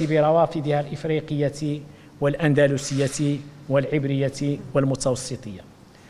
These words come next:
وكذا تعزيز التواصل الفاعل مع الساكنة وتشجيع الأنشطة الثقافية والإبداعية والرياضية الهادفة بتراب الم-، المقاطعة وبالعاصمة، وتشجيع قيم الانخراط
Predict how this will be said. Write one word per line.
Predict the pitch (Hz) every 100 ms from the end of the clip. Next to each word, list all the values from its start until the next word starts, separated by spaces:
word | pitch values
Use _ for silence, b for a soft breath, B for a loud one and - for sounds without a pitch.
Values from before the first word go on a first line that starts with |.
| B B B
وكذا | 131 - 139 165
تعزيز | 151 117 131 165
التواصل | - 160 156 170 - 147
الفاعل | - 123 120 101 - - - -
مع | 139 135
الساكنة | - 165 151 160 127 - - - B B B -
وتشجيع | 131 - - 160 135
الأنشطة | 170 - 147
الثقافية | 156 - 151 170 156 160
والإبداعية | 151 151 127 165 143 151
والرياضية | 147 147 147 170 143 151 156 170
الهادفة | 127 160 151 151
بتراب | 139 120 160 147
الم-، | 135 151 - 151
المقاطعة | 143 170 170 143 151
وبالعاصمة، | 147 143 135 151 - 113 - - - B B B -
وتشجيع | 139 131 - 170 147
قيم | - 160 147
الانخراط | 147 - 160 151 117